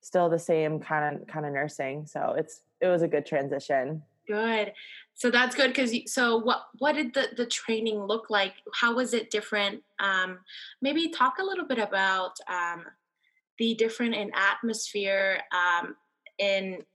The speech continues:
Speaker 2: in the different hospitals and also your, um, ability to adapt and how long did that
Speaker 1: Mm-hmm.
Speaker 2: take you to then get to know everything? Can you tell us more about that?
Speaker 1: Yeah, yeah. So when I started at Lehigh Valley Hospital, I was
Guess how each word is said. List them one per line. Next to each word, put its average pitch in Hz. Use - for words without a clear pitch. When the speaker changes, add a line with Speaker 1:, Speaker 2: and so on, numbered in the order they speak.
Speaker 2:
in 202
the 190
different 196
hospitals 202
and -
also 175
your, 170
um, 185
ability 190
to 196
adapt 185
and 190
how 190
long 190
did 180
that 202
Speaker 1:
Mm-hmm. 170
Speaker 2:
take 214
you 208
to 208
then 185
get 185
to -
know 190
everything? 214
Can 233
you 240
tell 262
us 269
more 208
about 185
that? 220
Speaker 1:
Yeah, 277
yeah. 214
So 220
when 214
I 214
started 208
at 196
Lehigh 196
Valley 190
Hospital, 175
I 170
was 170